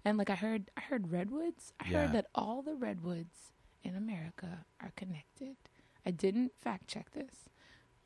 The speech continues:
Speaker 1: but I heard that it's, like, the biggest,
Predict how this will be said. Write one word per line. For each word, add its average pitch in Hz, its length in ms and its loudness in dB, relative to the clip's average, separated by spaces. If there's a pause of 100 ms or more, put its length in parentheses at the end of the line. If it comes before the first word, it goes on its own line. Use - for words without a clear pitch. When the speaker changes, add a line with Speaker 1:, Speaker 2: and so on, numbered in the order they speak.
Speaker 1:
but 175 120 2
I 175 60 0
heard 202 540 2 (120)
that 180 180 -2 (320)
it's, 185 240 -2
like, 165 180 -2
the 165 140 0
biggest, 175 600 -4